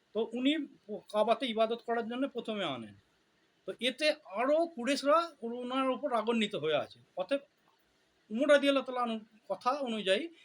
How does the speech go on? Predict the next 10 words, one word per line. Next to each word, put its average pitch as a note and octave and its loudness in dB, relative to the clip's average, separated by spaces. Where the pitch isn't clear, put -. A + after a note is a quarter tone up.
বলছে, F3 -10
"আমি B3 2
গেলে C#4+ 2
এক A#3 -2
তো C#4+ 2
রাজি A3 4
তো D4 4
হবেই C4+ 4
না, D4+ 4
উল্টে B3 2